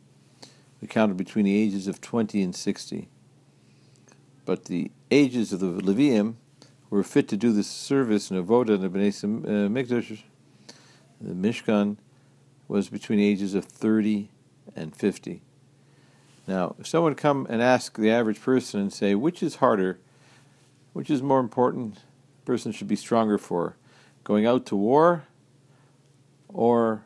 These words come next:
working in the Mishkan?" I mean, most people, I think, would say that, you know, the, certainly war was more dangerous. You want the most skilled, the most, best people, the, the strongest people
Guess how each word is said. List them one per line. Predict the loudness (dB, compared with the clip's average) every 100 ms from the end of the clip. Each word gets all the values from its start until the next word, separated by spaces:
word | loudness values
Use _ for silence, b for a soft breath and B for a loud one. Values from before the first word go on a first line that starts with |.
| _ -8
working | -6 -4 0
in | 2
the |
Mishkan?" | 0 -2 -6 -12 -14 _ _ _ _ b b b b b -16
I |
mean, | -10 -6
most | -6 -2
people, | -2 4 4
I | 4 0 -4
think, | -2 -2 -2
would | -6
say | 2 2 4
that, | 2 0 -2
you | -2
know, | 0
the, | 0 -2 -8
certainly | -12 -10 -6
war | -2 0 2
was | 0 -2
more | -4 -2
dangerous. | 0 0 -2 -4 -4
You | -4
want | -4 -6
the |
most | -6 -6 -6
skilled, | -4 -2 0 -2
the | -6
most, | -6 -8 -12 -20 -18 -16 -2
best | -2 -2 -8
people, | -6 -4 -2 -2 -4
the, | -6
the | -12
strongest | -14 -6 -4 -2 -4 -8
people | -12 -10 -8 -8